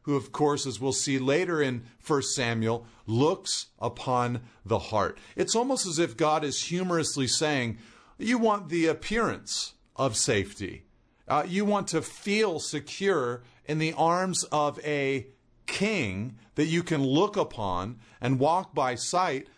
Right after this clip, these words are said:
Well, if you're gonna walk by sight, you might as well just go all in. You might as well get the most handsome, tallest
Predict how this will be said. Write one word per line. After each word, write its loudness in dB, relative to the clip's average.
Well, 2
if -4
you're 0
gonna 0
walk 2
by 2
sight, 0
you -6
might 0
as -4
well 4
just -4
go 2
all 4
in. -2
You 0
might 2
as -2
well 2
get -2
the 0
most 0
handsome, 0
tallest 0